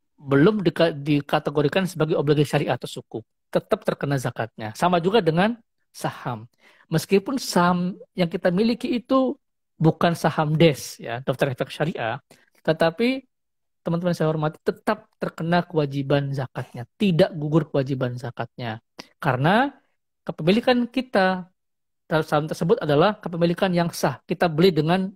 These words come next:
dana yang sah, dana yang, eh, legal. Nah, kecuali kita, eh, merampok, mencuri ya,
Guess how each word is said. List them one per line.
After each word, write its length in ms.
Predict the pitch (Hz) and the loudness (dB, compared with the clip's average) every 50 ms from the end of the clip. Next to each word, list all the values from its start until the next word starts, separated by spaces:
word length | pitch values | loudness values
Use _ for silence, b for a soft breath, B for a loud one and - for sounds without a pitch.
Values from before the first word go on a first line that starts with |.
| _ _ | _ _
dana 240 | - 156 139 139 147 | -2 0 0 2 2
yang 160 | 156 160 156 151 - | 0 0 0 -2 -6
sah, 240 | - - 135 - - _ | -8 -8 -10 -10 -8 _
dana 240 | - 147 139 139 151 | 2 2 2 4 4
yang, 240 | 165 165 170 202 220 - _ _ _ _ _ _ _ _ _ _ _ - - | 4 4 4 2 0 -4 _ _ _ _ _ _ _ _ _ _ _ -12 -8
eh, 320 | 135 131 131 131 127 127 131 - | -4 -2 -2 0 0 -2 0 2
legal. 480 | - 151 170 170 156 175 151 117 107 110 - _ _ _ _ _ _ - | 4 4 4 4 4 4 2 2 0 -6 -14 _ _ _ _ _ _ -10
Nah, 80 | 131 - | -8 -6
kecuali 560 | - - - - 151 123 120 127 156 190 196 | -6 -6 -2 0 0 0 2 2 2 2 2
kita, 480 | - 131 - - 156 175 196 220 220 - _ _ _ _ _ _ _ _ _ _ - | 0 -4 -2 0 2 2 2 0 -2 -6 _ _ _ _ _ _ _ _ _ _ -14
eh, 640 | 165 127 117 113 113 117 117 117 117 117 120 131 | -10 -8 -6 -6 -4 -4 -4 -4 -4 -4 -4 -6
merampok, 880 | 135 143 131 120 113 107 110 120 - - 147 147 151 156 160 156 - - | -6 -6 -6 -4 -4 -4 -4 -4 0 2 4 6 6 6 6 4 2 -2
mencuri 720 | 139 123 - - - 120 113 120 131 143 151 160 160 139 | -8 -12 -10 -10 -10 -6 -4 0 2 4 6 6 6 4
ya, 160 | 123 131 156 | 2 0 -2